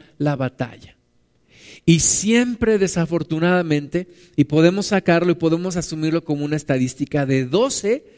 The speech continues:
dos creyeron en la promesa y diez no. Yo te quiero decir que cuando la mayoría de la gente dice algo, no es, no es necesariamente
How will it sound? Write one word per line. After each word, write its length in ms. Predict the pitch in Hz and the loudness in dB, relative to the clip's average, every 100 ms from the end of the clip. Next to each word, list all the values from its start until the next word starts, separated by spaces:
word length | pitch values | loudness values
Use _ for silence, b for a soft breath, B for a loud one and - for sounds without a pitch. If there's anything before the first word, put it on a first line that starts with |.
| b b | b b
dos 440 | 131 240 277 254 - | -6 -4 -2 -4 -6
creyeron 640 | 165 147 147 165 156 135 | -2 0 0 0 -2 -6
en 140 | 127 | -6
la 80 | 120 | -6
promesa 640 | 113 123 127 147 - 147 - b b | -6 -8 -6 -8 -6 -8 -10 b b
y 140 | 135 | -4
diez 360 | 131 180 185 165 | -2 -4 -6 -10
no. 400 | 185 226 208 151 _ _ _ _ _ _ _ b b b | -10 -14 -16 -20 _ _ _ _ _ _ _ b b b
Yo 120 | 180 | 0
te 160 | 226 247 | 2 2
quiero 480 | 233 226 233 220 - - - | 4 6 6 2 -4 -10 2
decir 880 | 151 - 214 202 190 202 - - _ _ | 2 4 2 4 2 -2 -18 -20 _ _
que 480 | 165 165 165 165 - - | 4 6 6 2 -6 0
cuando 360 | 156 151 151 | 4 4 4
la 160 | 151 151 | 2 2
mayoría 500 | 151 151 151 160 196 | 2 2 4 6 6
de 100 | 220 | 6
la 140 | 214 | 4
gente 440 | 208 196 180 180 165 | 2 2 2 2 2
dice 380 | 160 151 170 156 | 2 0 0 0
algo, 420 | 135 120 120 139 _ _ _ _ _ _ _ _ _ _ _ _ - | -2 -4 -8 -10 _ _ _ _ _ _ _ _ _ _ _ _ -12
no 360 | 139 180 208 208 | -4 -2 -2 -2
es, 280 | 180 - - _ _ | -4 -4 -10 _ _
no 300 | 175 165 185 | -4 0 2
es 120 | 196 | 2
necesariamente 1400 | 180 175 160 - 185 180 185 160 156 151 - 156 151 _ | 2 -2 -2 0 2 4 4 2 -4 -4 -6 -6 -6 _